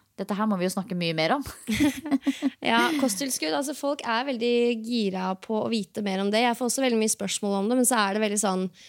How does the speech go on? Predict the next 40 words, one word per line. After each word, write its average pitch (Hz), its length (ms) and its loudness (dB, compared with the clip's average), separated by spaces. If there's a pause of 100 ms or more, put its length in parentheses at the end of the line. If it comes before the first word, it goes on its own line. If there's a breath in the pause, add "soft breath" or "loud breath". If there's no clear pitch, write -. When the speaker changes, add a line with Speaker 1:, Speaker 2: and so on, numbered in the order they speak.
(240 loud breath)
Speaker 2:
noe 294 180 4
man 269 100 4
ikke 262 220 0
vil 247 80 2
snakke 247 240 0
så 240 100 2
mye 226 140 6
om, 214 260 4
både 220 200 2
fordi 247 140 2
det 233 80 2
ikke 214 120 0
er 196 80 0
nødvendig, 196 480 2
men 220 100 2
også 208 200 -2
fordi 208 180 0
det 202 100 2
er 202 60 2
et 202 80 -2
sårbart 196 400 0
tema. 190 360 2
Noe 196 200 2
mener 190 240 2
at 185 80 -6
du, 202 80 -2
ja, 113 240 0
du 208 220 -2
vet. 190 420 -2
Eh, 214 220 4
men, 214 360 4 (720 soft breath)
altså, 247 220 2
Speaker 1:
Men 254 80 2 (160)
Speaker 2:
selvfølgelig, 247 640 2 (300)
ja. 254 200 2 (260)
Speaker 1:
Ja, 320 200 8
nei, 349 200 6
men, 359 200 -2
ja, 349 200 8
ja, 381 140 6